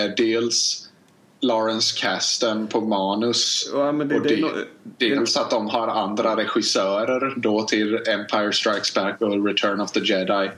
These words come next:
Speaker 1: plus den här producenten, vad he-, som jobbade med George Lucas, eh,
Speaker 2: Gary Kurtz.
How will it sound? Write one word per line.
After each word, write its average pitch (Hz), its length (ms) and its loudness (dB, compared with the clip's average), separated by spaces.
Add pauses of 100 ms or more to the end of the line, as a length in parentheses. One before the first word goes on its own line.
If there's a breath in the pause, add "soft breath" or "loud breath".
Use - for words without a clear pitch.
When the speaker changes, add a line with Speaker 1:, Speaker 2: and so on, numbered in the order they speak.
(380 loud breath)
Speaker 1:
plus - 640 0
den 107 200 0
här 98 180 0
producenten, 104 1120 0
vad 98 140 2
he-, 117 220 -2
som 101 300 0
jobbade 98 500 2
med 95 320 2
George 98 420 0
Lucas, 92 440 0
eh, 95 440 0
Speaker 2:
Gary 104 420 0
Kurtz. 90 580 -4